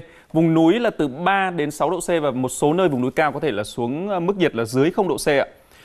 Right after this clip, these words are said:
Từ ngày mai thì nền nhiệt cả ngày lẫn đêm sẽ bắt đầu nhích dần. Bởi vậy thì hiện tượng băng giá sẽ duy trì đến ngày mai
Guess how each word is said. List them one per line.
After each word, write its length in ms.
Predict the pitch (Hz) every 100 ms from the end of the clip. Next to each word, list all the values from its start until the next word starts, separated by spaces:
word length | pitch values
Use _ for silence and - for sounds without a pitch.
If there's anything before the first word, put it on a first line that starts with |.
| -
Từ 100 | 196
ngày 140 | 196 196
mai 240 | 202 208
thì 120 | 202
nền 220 | 165 160 147
nhiệt 160 | 147 -
cả 120 | 123
ngày 280 | 110 135 131
lẫn 240 | 151 208
đêm 240 | 190 180 151
sẽ 220 | - -
bắt 120 | 190
đầu 100 | 156
nhích 180 | 147 180
dần. 220 | 156 117 - - - - -
Bởi 120 | 170
vậy 160 | 196
thì 280 | 185 185 180
hiện 260 | 170 196 -
tượng 220 | 208 160
băng 180 | 196 190
giá 280 | 165 151 180
sẽ 160 | 185
duy 140 | 185 185
trì 280 | - 151 135
đến 280 | 131 151
ngày 140 | 196 151
mai 320 | 147 160